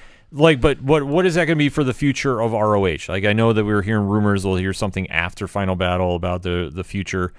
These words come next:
allegedly. But that's the only way I could see you're gonna do a champ champ, because, like,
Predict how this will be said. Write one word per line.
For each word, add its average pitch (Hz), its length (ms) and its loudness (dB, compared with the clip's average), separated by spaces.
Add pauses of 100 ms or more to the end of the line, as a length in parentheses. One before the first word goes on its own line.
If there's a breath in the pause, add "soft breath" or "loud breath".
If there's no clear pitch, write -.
(100)
allegedly. 87 800 0 (420 soft breath)
But 151 280 2 (340)
that's 185 240 0
the 269 80 0
only 247 100 4
way 220 120 4
I 185 40 -2
could 180 120 -2
see 190 280 -2
you're 165 260 0
gonna 170 160 2
do 160 140 4
a 165 60 4
champ 151 260 -2
champ, 220 240 -2
because, 160 380 -2
like, - 360 -6